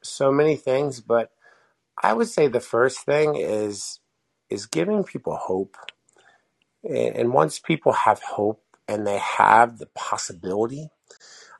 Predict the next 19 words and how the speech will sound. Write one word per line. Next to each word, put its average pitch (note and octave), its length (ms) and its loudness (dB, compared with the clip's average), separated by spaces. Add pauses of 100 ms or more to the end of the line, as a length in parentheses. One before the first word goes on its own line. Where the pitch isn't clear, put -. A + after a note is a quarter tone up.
I A#2 80 -8
think C#3+ 280 4
from A#2+ 480 4
there A#2+ 580 0 (580)
is B2 360 2
I B2 140 2
give C3 280 0
them, A#2+ 460 -2 (1400)
I B2+ 100 -6
give E3+ 280 0
them G3 200 4
the C3+ 80 4
guidance A#2 800 0 (120)
to G#2 400 -8 (180)
build G2+ 240 0
off F2 320 -2
of D2 120 -6
that C#2 180 -2
hope. - 320 -8